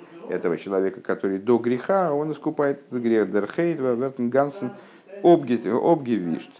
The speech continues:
Э, с-, грех смывается полностью, отмывается полностью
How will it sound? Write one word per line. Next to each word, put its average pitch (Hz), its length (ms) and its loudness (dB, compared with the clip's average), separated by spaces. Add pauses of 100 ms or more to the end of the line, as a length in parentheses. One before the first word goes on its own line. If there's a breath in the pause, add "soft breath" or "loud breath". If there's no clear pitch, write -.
(140)
Э, 92 460 2
с-, - 280 -18
грех 127 560 -2 (300)
смывается 120 640 0
полностью, - 560 -8
отмывается 120 640 -2
полностью 92 520 -6